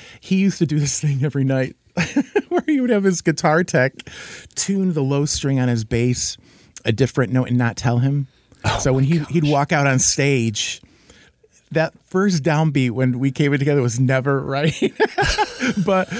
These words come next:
Speaker 1: so, and he immediately found out what it, and then he would compensate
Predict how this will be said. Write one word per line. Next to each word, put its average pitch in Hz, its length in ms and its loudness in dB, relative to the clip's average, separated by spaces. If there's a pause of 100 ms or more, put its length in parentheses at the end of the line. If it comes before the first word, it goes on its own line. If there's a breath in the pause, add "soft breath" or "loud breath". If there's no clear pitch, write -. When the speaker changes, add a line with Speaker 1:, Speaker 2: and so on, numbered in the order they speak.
(120)
Speaker 1:
so, 196 300 0
and 180 140 0
he 185 120 2
immediately 190 320 0
found 175 240 0
out 165 80 0
what 170 120 2
it, 175 180 0
and 156 120 2
then 160 80 2
he 165 100 2
would 147 160 -2
compensate 143 840 0